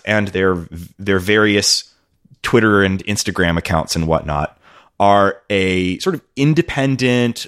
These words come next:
volunteer-run thing. I think it basically started as, like, a popular Twitter account where somebody was just highlighting games that they thought were wholesome, and it spun from that into being a thing.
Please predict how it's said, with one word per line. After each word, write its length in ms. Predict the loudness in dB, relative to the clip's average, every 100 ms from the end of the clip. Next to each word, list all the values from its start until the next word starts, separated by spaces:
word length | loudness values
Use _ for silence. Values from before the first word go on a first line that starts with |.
| -12
volunteer-run 1600 | -4 0 2 2 -2 -4 -4 -2 -2 -2 -4 -2 0 0 -2 -6
thing. 400 | -4 -2 0 -2
I 40 |
think 160 | -2 -2
it 80 |
basically 340 | -2 -2 -2 -4
started 420 | -2 0 0 0
as, 120 | -2
like, 120 | -4
a 60 | -8
popular 640 | -4 -2 0 0 0 0
Twitter 320 | -4 -2 0 0
account 260 | 0 -4
where 80 | -4
somebody 300 | -2 -2 -2
was 140 | -4 -6
just 120 | -10
highlighting 600 | -4 -2 0 0 0 -2
games 320 | -2 -6 -4
that 140 | -4 -2
they 120 | -2
thought 320 | 0 0 0
were 100 | -4
wholesome, 520 | -2 2 2 0 -8 -6
and 100 | -4
it 100 | 0
spun 500 | 0 2 2 0 -2
from 260 | 0 0
that 340 | 0 -2 -6 -10 -20 -20 _
into 280 | 0 2 0
being 420 | 0 0 0 0 -4
a 80 | -4
thing. 480 | 0 2 0 -4